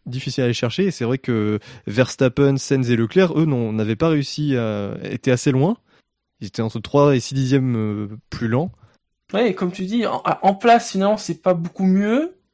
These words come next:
Speaker 2: mais en écart, euh, il y a du pro-, il, voilà, il, c'est mieux. Il y a du
Speaker 1: Clairement du
Speaker 2: progrès.
Speaker 1: il y a du mieux si, si on, par rapport à Verstappen, euh, Russell n'est qu'à trois dixièmes. Euh, il est à deux dixièmes de Sainz, et il est devant Pérez.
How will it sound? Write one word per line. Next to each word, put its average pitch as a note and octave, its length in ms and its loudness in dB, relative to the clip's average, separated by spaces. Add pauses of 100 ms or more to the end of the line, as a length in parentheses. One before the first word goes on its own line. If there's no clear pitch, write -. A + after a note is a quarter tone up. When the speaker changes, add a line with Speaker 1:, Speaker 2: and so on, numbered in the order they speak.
(140)
Speaker 2:
mais F#3 240 2
en B3+ 160 2
écart, A#3 560 2
euh, A3 720 -2
il F#3+ 200 -6
y G#3 60 0
a C#4+ 100 8
du E4 120 0
pro-, G#3 180 -2
il, D#3+ 220 -10
voilà, D3+ 280 2
il, F#3+ 120 -6
c'est - 500 0
mieux. F#3+ 380 6 (380)
Il - 80 -4
y - 20 2
a G#3+ 40 4
du G#3+ 40 4
Speaker 1:
Clairement - 80 0
du F#3 140 2
Speaker 2:
progrès. D#3 240 -4 (240)
Speaker 1:
il A2 40 -20
y - 20 -10
a G2+ 40 -12
du B2 140 -6
mieux D#3 280 6
si, A2 280 -8
si A2+ 160 -2
on, G#2 100 -8 (220)
par A2+ 100 0
rapport A2+ 200 0
à A2+ 40 2
Verstappen, A#2+ 640 -2
euh, G2 260 -2
Russell G#2+ 280 -4
n'est A2 100 -4
qu'à G#2+ 140 -4
trois A2+ 200 -2
dixièmes. A#2+ 460 -4 (1200)
Euh, F#2+ 680 -4
il F#2 140 -6
est G2 60 0
à F#2+ 100 -2
deux G#2 160 -4
dixièmes A#2+ 380 -4
de A2+ 100 -6
Sainz, E3 560 0 (640)
et G#2 80 -8
il F#2+ 100 -6
est G#2+ 60 -2
devant C#3 260 4
Pérez. C3 360 2